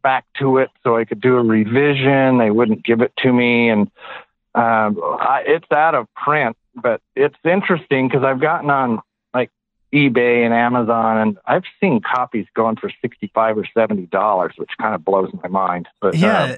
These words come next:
Speaker 1: uh,
Speaker 2: that's funny 'cause I just looked, jumped on Amazon right now. It's, like, seventy dollars. Holy crap.
Speaker 1: It kind of, it, it's weird. It's,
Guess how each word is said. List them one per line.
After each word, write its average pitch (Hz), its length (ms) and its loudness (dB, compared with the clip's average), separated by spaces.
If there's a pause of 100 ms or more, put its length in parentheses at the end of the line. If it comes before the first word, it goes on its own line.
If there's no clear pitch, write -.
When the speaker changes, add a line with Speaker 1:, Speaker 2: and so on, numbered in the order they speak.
(100)
Speaker 1:
uh, 156 60 -6
Speaker 2:
that's 196 220 2
funny 196 200 2
'cause 143 120 2
I 143 80 4
just 139 200 2
looked, 151 200 2
jumped 143 180 0
on 131 140 0
Amazon 147 320 2
right 156 100 0
now. 160 160 0
It's, 135 140 -2
like, 151 140 2
seventy 156 640 0
dollars. 127 560 0
Holy 175 380 0
crap. 147 560 -2 (840)
Speaker 1:
It 160 460 -2 (140)
kind 247 520 0
of, 120 80 -10 (480)
it, - 240 -4
it's 190 240 -4
weird. 180 640 2
It's, 151 240 0